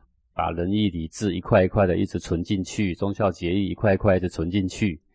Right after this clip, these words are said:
那么你的浩气自自然然就养起来，那个本性呢就在里面自自然然的长养了。那为什么说养浩然之气才是侍奉天地啊？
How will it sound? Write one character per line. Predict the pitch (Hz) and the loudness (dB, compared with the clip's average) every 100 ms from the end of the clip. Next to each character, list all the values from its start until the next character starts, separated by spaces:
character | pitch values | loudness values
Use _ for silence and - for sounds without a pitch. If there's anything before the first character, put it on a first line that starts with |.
| _ _ _ _ - | _ _ _ _ -8
那 | 87 | -6
么 | 80 | -6
你 | - | -6
的 | - | -8
浩 | 92 - 87 | -2 2 2
气 | - 98 82 - _ | 2 -4 -4 -6 _
自 | - 107 | -14 -12
自 | 95 95 | -6 -4
然 | 78 82 | -4 -4
然 | 78 80 | -6 -6
就 | 82 | -6
养 | 73 78 | -6 -8
起 | 82 - | -10 -12
来， | 82 87 - | -12 -14 -14
那 | 85 | -10
个 | 85 | -8
本 | 78 73 | -8 -8
性 | - 104 | -2 -2
呢 | 82 78 | -2 -6
就 | 87 | -6
在 | 87 | -4
里 | 76 73 | -4 -4
面 | 85 80 | -4 -4
自 | - | -6
自 | 101 104 | -2 0
然 | 87 | 0
然 | 87 78 | -2 -6
的 | 80 82 - _ _ _ _ _ _ _ | -6 -6 -6 _ _ _ _ _ _ _
长 | - 80 87 | -2 0 2
养 | 113 82 76 | 2 2 -2
了。 | 80 - _ _ _ _ _ _ _ _ _ _ _ _ | -14 -18 _ _ _ _ _ _ _ _ _ _ _ _
那 | 135 | 2
为 | 165 185 | 8 8
什 | 110 | 8
么 | 101 104 | 6 6
说 | 120 123 123 - _ _ _ _ - | 8 10 8 2 _ _ _ _ -2
养 | 104 87 | -2 2
浩 | 127 143 | 8 8
然 | 95 104 | 8 4
之 | 139 | 0
气 | 135 - 135 101 | -4 2 2 2
才 | - 90 | 2 0
是 | - | 0
侍 | 104 113 | -2 0
奉 | 101 101 85 | 2 2 2
天 | 95 90 | 0 0
地 | 101 76 | 0 -2
啊？ | 80 | -6